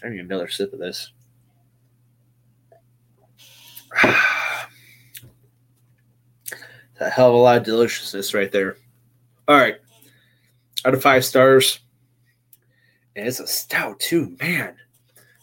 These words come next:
I'm not super crazy about stouts. That's Olivia's thing. So I will say this is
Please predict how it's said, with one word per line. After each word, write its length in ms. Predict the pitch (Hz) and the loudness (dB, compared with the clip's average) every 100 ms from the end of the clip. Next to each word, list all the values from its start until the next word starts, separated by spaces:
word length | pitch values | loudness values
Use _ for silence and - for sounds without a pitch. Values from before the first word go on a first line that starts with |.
| _ | _
I'm 120 | 160 | -2
not 340 | 185 180 170 - _ - _ | 2 4 4 -2 _ -20 _
super 500 | - 151 160 147 131 | -6 -2 -2 -2 -2
crazy 420 | - 143 143 123 | 0 0 0 -4
about 260 | 107 110 - | -6 -8 -10
stouts. 540 | - 117 110 95 - | -8 -6 -6 -8 -10
That's 240 | 104 123 | -8 -8
Olivia's 520 | 104 107 113 98 95 - | -6 -6 -4 -6 -6 -10
thing. 240 | 90 87 | -12 -14
So 400 | - - 107 101 _ _ _ _ _ _ _ _ - - - _ _ _ _ - | -6 -2 -2 -4 _ _ _ _ _ _ _ _ -20 -20 -20 _ _ _ _ 0
I 120 | 117 | 2
will 180 | 127 131 | 4 4
say 360 | - 117 113 | 2 0 0
this 280 | 104 107 - | -2 -6 -8
is 580 | 117 110 107 98 - - | -6 -6 -8 -10 -12 -16